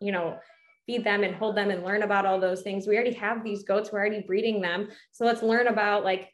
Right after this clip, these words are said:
milking goats and, like, learn about, you know, how do we keep our mamas and babies healthy and everything like that. And so I think using what you have instead of going, like, super crazy with trying to add all these things in,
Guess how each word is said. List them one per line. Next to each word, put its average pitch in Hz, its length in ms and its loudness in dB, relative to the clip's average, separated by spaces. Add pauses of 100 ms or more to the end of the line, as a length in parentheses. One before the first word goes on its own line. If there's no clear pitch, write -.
(120)
milking 226 300 -2
goats 170 380 -2
and, 190 160 -2
like, 175 180 -4 (380)
learn 220 160 4
about, 202 500 2
you 208 80 -4
know, 180 80 -4
how 220 240 -2
do 214 60 -2
we 220 80 0
keep 202 240 -6
our 190 100 0
mamas 190 340 -4
and 190 120 -4
babies 185 360 -2
healthy 185 380 -4
and 170 340 -4 (120)
everything 180 340 -6
like 175 220 -8
that. 165 320 -4
And 175 180 -8 (380)
so 220 220 4
I 226 180 2
think 233 240 0
using 254 280 0
what 208 140 2
you 190 100 -2
have 320 320 0
instead 285 260 -4
of 220 160 -6
going, 247 260 -2
like, 196 240 -6
super 220 280 -4
crazy 226 300 -2
with - 160 -6
trying 190 160 -6
to - 140 -12
add 185 160 0
all 180 140 0
these 170 240 -4
things 165 340 -8
in, - 340 -10